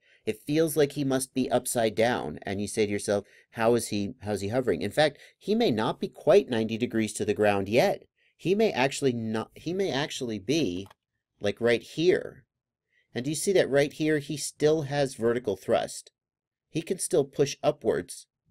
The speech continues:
a little bit, right? And that, I think, is what contributes to the, well, he did a flip there, what contributes to the way he sort of floats and hangs in the air. Okay, so up tilt,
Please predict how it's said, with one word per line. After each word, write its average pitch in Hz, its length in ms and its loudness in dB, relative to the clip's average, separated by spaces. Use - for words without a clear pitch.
a 101 60 -10
little 110 260 2
bit, - 380 2
right? 90 260 -6
And 104 100 -4
that, 131 200 2
I 135 100 0
think, 135 260 0
is 101 220 -2
what - 160 -2
contributes 139 580 -4
to - 140 -8
the, 98 160 -2
well, 85 140 -2
he 85 60 -6
did 78 140 -8
a 73 60 -14
flip - 280 -4
there, 73 200 -8
what 117 140 -4
contributes 135 460 -2
to 123 140 -2
the 110 120 2
way 98 240 0
he 98 140 -8
sort 95 200 0
of - 80 -8
floats 101 380 0
and 82 100 -8
hangs 87 380 -6
in 80 80 -6
the 80 160 -10
air. 73 300 -6
Okay, 104 300 -2
so - 340 2
up 165 200 2
tilt, - 220 2